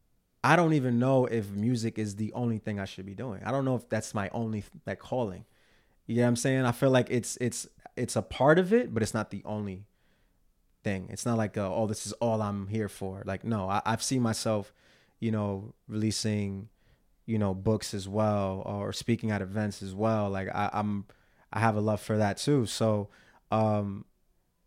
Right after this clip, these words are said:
but I'm also talented. You know, I'm als-, I also have the talent to make music and rap.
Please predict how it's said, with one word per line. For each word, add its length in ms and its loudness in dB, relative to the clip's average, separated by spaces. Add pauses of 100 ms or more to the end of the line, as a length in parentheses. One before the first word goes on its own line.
(100)
but 140 8
I'm 100 10
also 240 8
talented. 640 -2
You 120 -4
know, 80 0
I'm 100 0
als-, 160 -2
I 80 0
also 260 0
have 140 0
the 60 -2
talent 440 -2 (460)
to 120 0
make 220 4
music 380 0
and 140 -2
rap. 340 4